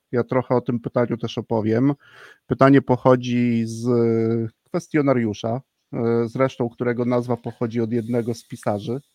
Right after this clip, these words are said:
czyli od, e, Prusta. I to pytanie jest związane z jego kwestionariuszem, a przez wiele lat, e, za pomocą tych pytań te-, Vanity Fair odpytywało różne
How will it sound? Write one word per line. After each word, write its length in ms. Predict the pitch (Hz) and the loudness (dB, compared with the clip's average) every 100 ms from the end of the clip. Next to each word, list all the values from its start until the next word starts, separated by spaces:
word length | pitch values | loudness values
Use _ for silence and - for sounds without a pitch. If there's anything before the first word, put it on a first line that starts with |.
| _ | _
czyli 220 | - 113 | -10 -6
od, 260 | 113 107 - | -6 -6 -6
e, 340 | 113 107 110 113 - - - - _ | -4 -2 -2 -4 -12 -20 -20 -20 _
Prusta. 580 | 120 117 - 120 131 147 _ _ _ - | -2 -2 2 4 4 2 _ _ _ -10
I 100 | 127 | -4
to 100 | 165 | -4
pytanie 420 | 165 156 151 151 | -2 -2 0 2
jest 440 | 147 139 135 - _ | 2 0 -2 -4 _
związane 640 | 131 120 131 131 127 131 127 | -14 -6 -4 -2 0 0 0
z 60 | |
jego 260 | 120 127 127 | -2 -4 -6
kwestionariuszem, 880 | - 117 - 123 120 120 160 156 131 | -8 -14 -6 -2 2 2 2 4 4
a 60 | |
przez 260 | 127 123 113 | 2 -2 0
wiele 240 | 131 131 | 4 6
lat, 280 | 123 123 - | 6 4 0
e, 540 | 120 113 117 113 113 110 | 2 4 4 4 2 2
za 140 | 123 | 2
pomocą 520 | 135 120 131 - 110 110 | 4 4 4 4 0 0
tych 200 | - 120 | -2 -2
pytań 420 | - 165 170 165 - _ _ _ _ _ _ _ | -2 -2 0 -2 -6 _ _ _ _ _ _ _
te-, 100 | 160 - | -4 -2
Vanity 500 | 120 135 151 156 127 | 4 4 4 -2 -4
Fair 300 | - 143 143 | 0 2 2
odpytywało 760 | - 135 - 135 113 131 139 123 | -2 -6 -6 -6 -2 0 0 0
różne 580 | 139 147 139 135 135 | 0 -2 -2 -2 -2